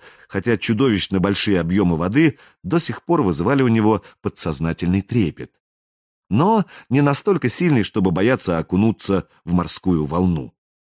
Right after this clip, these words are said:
В конце концов, любой из планетарных океанов был в миллионы раз ничтожнее галактики, размеры которой Бьярни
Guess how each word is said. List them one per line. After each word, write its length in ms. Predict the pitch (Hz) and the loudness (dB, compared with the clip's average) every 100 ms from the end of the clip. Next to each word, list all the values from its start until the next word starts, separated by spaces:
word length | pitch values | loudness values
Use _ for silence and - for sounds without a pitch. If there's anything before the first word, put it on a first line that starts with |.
| _ _ _ | _ _ _
В 80 | - | -8
конце 280 | 95 92 127 | -6 -2 -2
концов, 440 | 107 107 123 - _ - - | -2 0 0 -2 _ -20 -4
любой 400 | 107 143 175 160 | 0 2 4 2
из 100 | 101 | 2
планетарных 600 | - 98 101 104 82 76 | 0 0 0 -2 -4 -6
океанов 520 | 76 101 127 131 110 - _ _ - | -6 -2 0 0 -2 -4 _ _ -6
был 280 | 98 147 120 | 2 4 4
в 100 | 85 | 2
миллионы 460 | 98 151 202 143 | 2 2 2 2
раз 280 | 123 131 - - | 2 0 -4 -2
ничтожнее 680 | 113 101 - 110 95 90 85 | 0 0 0 0 2 2 2
галактики, 840 | 95 104 98 - - - 73 64 - - - | 0 0 -2 -4 -12 -10 -10 -10 -18 -20 -8
размеры 480 | 85 107 175 208 175 | -4 0 0 0 0
которой 360 | 139 147 120 | 0 0 2
Бьярни 640 | 87 80 151 135 127 117 95 | 2 2 2 2 2 2 0